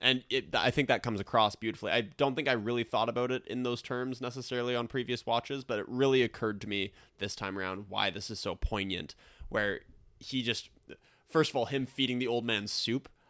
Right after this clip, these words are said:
I don't know if that's him still trying to save him or if he's just, or if he's just trying to comfort him and give him a nice warm meal on his last day on Earth.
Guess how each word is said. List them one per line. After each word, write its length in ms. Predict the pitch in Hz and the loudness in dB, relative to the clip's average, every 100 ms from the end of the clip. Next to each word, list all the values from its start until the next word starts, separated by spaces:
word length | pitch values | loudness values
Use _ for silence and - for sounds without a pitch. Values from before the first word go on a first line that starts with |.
| _ | _
I 320 | 120 127 123 104 | 4 4 4 0
don't 240 | - 139 123 | 2 2 2
know 240 | 131 131 | 0 2
if 180 | 123 - | 0 0
that's 320 | 120 113 - | 0 0 -2
him 220 | 127 120 | -4 -4
still 200 | - 123 | -2 -4
trying 260 | 110 110 107 | -2 -4 -4
to 40 | |
save 300 | 98 117 107 | -4 -2 0
him 220 | 120 120 120 | -2 -4 -4
or 220 | 92 110 | -4 -4
if 100 | 104 | -4
he's 240 | - 104 | -6 -6
just, 320 | 92 104 - - | -6 -8 -8 -6
or 100 | 113 | -2
if 80 | 107 | -2
he's 140 | 110 | -4
just 120 | 107 - | -8 -8
trying 220 | 107 98 | -6 -6
to 60 | |
comfort 340 | 101 110 98 113 | -4 -4 -2 0
him 160 | 113 | 0
and 80 | 107 | 2
give 120 | 104 | 0
him 120 | 101 104 | 0 0
a 20 | |
nice 240 | 101 101 | 2 2
warm 220 | 113 104 | 0 0
meal 220 | 101 101 107 | 2 2 2
on 140 | 98 | 2
his 120 | 104 | -2
last 260 | 104 95 - | 0 -2 -2
day 60 | 107 | -4
on 200 | 92 98 | -4 -4
Earth. 280 | 95 127 | -4 -6